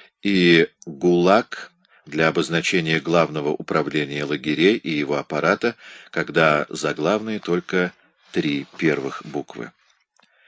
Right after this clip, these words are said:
Некоторые советские сокращения и выражения. Бронь. Освобождение от воинской службы по роду деятельности или занимаемой должности в тылу.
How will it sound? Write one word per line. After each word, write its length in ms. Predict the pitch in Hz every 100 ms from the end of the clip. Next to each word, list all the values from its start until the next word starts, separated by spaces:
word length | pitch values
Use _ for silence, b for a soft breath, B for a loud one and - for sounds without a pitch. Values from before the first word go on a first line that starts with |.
| b b b _ _ _ _ _ _ _ _ _ _ _ _ _ _
Некоторые 540 | 123 180 - 160 156 147
советские 640 | 127 123 156 - - 92
сокращения 880 | - 92 87 80 - 147 147 143 123
и 260 | - 117
выражения. 800 | - 101 107 104 90 69 65 62 - _ _
Бронь. 480 | 78 104 110 95 85 - _ _ b b b
Освобождение 880 | 90 - 92 95 87 98 143 131 117
от 200 | 101 -
воинской 500 | 107 110 101 - 92
службы 500 | - 113 123 104 107
по 220 | - 92
роду 260 | 101 107 104
деятельности 720 | 87 98 85 80 76 - 82
или 380 | 71 69 101 87
занимаемой 640 | 82 80 82 113 120 110
должности 640 | 82 90 98 - 101 - 101
в 120 | -
тылу. 400 | - 107 101 82